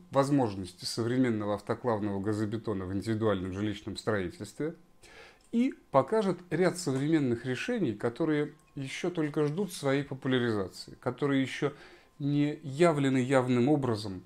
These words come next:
на нашем рынке. Выбирая между двумя возможными стратегиями,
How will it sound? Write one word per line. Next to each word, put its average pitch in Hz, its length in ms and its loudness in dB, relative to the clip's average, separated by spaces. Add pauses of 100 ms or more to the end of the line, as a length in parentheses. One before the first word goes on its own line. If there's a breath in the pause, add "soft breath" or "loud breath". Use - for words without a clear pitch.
(120)
на 113 100 -2
нашем 117 380 -2
рынке. 90 400 -10 (840 loud breath)
Выбирая 160 400 4
между 143 300 2
двумя 147 300 4
возможными 135 500 0
стратегиями, 135 840 0